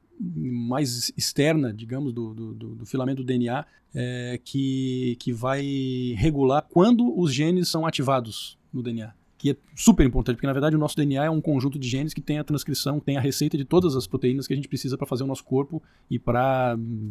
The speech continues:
inclusive, nos fazer, nos comportar da forma que a gente se comporta.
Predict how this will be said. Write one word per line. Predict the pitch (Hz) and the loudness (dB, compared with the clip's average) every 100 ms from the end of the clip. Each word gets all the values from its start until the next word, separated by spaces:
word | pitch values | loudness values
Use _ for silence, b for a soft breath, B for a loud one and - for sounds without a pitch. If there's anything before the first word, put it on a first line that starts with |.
| 101 - | -10 -8
inclusive, | 117 117 117 110 110 127 143 113 120 | -8 -6 -8 -6 -4 -4 -4 -6 -10
nos | 117 - | -12 -6
fazer, | 123 101 127 | -4 -2 -2
nos | 117 107 | -4 -8
comportar | 120 120 110 120 | -8 -6 -4 -4
da | 120 | -4
forma | - 123 | -4 -4
que | 120 | -4
a | |
gente | 110 | -6
se | |
comporta. | - 113 151 151 | -4 2 2 0